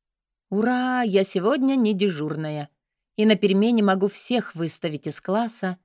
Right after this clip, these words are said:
открыть форточки и побыть в тишине. Целых двадцать минут.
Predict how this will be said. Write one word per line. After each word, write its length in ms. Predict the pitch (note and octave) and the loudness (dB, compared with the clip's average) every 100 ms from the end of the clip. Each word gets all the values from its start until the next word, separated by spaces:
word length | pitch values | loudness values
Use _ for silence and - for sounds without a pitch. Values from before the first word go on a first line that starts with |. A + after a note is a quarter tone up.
| _ _ _ | _ _ _
открыть 440 | - C4+ - G#4 G4+ | -4 -2 0 -2 -2
форточки 640 | - C#4+ - A3+ - - | -4 -4 -4 -6 -6 -2
и 100 | G3+ | -2
побыть 520 | E3 E3+ D3+ E3 G#3 | 2 0 0 -2 -4
в 100 | - | -10
тишине. 560 | - E3+ - E3 D3 C#3+ - _ _ _ _ _ | -8 -6 -4 -4 -4 -8 -12 _ _ _ _ _
Целых 360 | - G3+ G3+ F3 | 0 2 2 0
двадцать 680 | D#3 F#3+ A3+ B3+ - A#3+ | 0 2 2 0 -6 -4
минут. 540 | A#3 A#3+ A#3+ G3 C#3+ | 0 2 2 0 -4